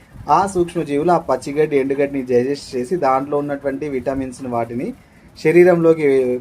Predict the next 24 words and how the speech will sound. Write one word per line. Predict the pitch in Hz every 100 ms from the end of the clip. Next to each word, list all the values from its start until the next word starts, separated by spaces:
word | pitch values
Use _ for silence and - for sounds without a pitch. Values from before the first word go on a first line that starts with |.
| 123
పంపించడం | 135 147 160 165 147
వల్ల | 135 175
శరీరం | 208 151 156 160
అనేది | 151 147 139
పెరుగుదల | 127 127 135 143 143
అవుతూ, | 139 143
అదేవిధంగా | 185 139 135 135 135 180
మిగతా | 147 143 196 185
జీవక్రియలన్నీ | 156 151 147 139 131 127 190
సక్రమంగా | 185 - 139 131 127 180
జరిగేవి. | 143 127 127 113 107 - - - - - -
So | 165
ఇక్కడ | 165 214 208
ప్రాబ్లం | 202 196 196
ఎప్పుడు | 185 180
వచ్చింది? | 170 170 160 151 135
ఎప్పుడైతే | 127 175 180 202
మన | 175 160 156 143
ఇండియన్ | 143 170 220
డైరీ | 160 165 175
సిస్టంలోకి | 160 143 - 156 143 127 147 139 123 - - - 143
హై | 175
ఈల్డింగ్ | 220 196 185 175 175 156
యానిమల్స్, | 143 143 135